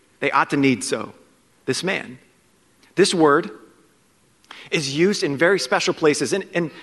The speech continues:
let me read to you some of those places. In Luke twenty-two, verse fifty-six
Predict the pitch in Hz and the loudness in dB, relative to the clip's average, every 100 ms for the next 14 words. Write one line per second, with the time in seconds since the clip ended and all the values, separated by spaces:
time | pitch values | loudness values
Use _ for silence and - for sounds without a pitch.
0 | - 202 233 165 160 180 - 156 135 160 | -2 2 2 2 2 2 0 -2 -2 -2
1 | 135 127 - 139 135 117 101 - - - | 0 -2 2 0 2 -4 -8 -16 -20 -6
2 | 151 143 139 185 185 - 175 160 - 175 | -4 -2 2 2 2 -2 0 0 2 2
3 | 139 143 - 170 - 147 - 139 - - | 2 -2 -2 -4 -4 -6 -2 -2 -2 -12